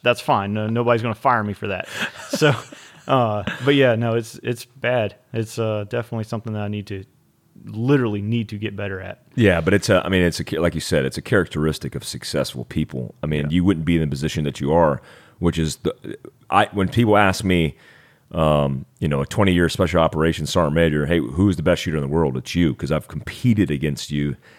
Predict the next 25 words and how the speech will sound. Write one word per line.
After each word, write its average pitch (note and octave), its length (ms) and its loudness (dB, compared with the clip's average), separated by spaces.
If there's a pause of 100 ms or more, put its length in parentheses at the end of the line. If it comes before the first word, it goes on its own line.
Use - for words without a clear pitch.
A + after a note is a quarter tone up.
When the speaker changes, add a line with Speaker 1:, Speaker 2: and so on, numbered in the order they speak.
(500)
Speaker 2:
But F#2 100 2
I E2 100 4
also G2 300 4
know E2 140 0
your C#2+ 160 -2
work E2 240 -2
ethic. E2 360 0
Speaker 1:
Oh, G#1 60 -14
I F2+ 40 -14 (100)
appreciate - 220 -12
it. G2+ 40 -4
Speaker 2:
Personally, F#2 460 2
as D#2 120 2
a, D2+ 200 -2
as D2 140 -2
a D2+ 60 -2
young E2+ 520 2
N E2 180 -2
C E2 300 0
O, F#2 280 4 (480)
um, D2+ 460 0 (420)
growing F2 420 2
it D#2+ 200 -2
up F2 300 0
into, D#2 520 0